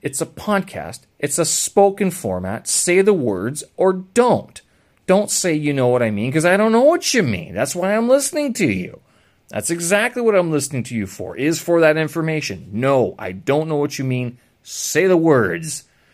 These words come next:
<laughs> There you go. So that's one. Uh, the other one was, um,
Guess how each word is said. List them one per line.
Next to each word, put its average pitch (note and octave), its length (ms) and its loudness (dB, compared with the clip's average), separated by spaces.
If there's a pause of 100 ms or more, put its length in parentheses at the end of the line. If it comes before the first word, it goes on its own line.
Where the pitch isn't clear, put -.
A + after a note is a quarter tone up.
(600)
<laughs> - 60 -18 (1300)
There A2 100 -14
you B2+ 60 -16 (120)
go. - 160 -12 (440)
So D#3 100 -2
that's D#3+ 180 4
one. C#3+ 200 2 (320)
Uh, B2 240 2
the B2+ 100 2
other C#3+ 100 4
one C3+ 200 -2
was, A2+ 400 2
um, G2+ 400 -2